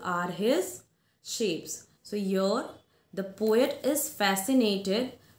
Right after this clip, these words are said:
with the movement of the snake and the shape that are formed while it is twisting and turning. And that's the reason that he is, uh,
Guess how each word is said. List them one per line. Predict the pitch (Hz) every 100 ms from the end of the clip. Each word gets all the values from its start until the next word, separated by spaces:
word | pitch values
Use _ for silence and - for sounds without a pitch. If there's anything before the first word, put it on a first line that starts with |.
| -
with | 220
the | 247
movement | 247 208 196 202 220 277 339 - _ _
of | 180 190 202 202
the | 254
snake | - 247 254 320 - _ _ _ -
and | 214 247
the | 262
shape | - - 240 262 285 208
that | 214 233
are | 247
formed | 254 208 180 196 277
while | 214 196 202 226 -
it | 208
is | 226 262 - -
twisting | 190 190 - 233 254 247
and | 180 202 349 370 - _ _ -
turning. | 277 277 220 151 139 - - - _
And | 196 196
that's | 196 202 196
the | - 254
reason | 233 208 180 220 311 208
that | 190 190 - -
he | 226 233 233
is, | 240 294 294 - _ _ _
uh, | - 180 175 175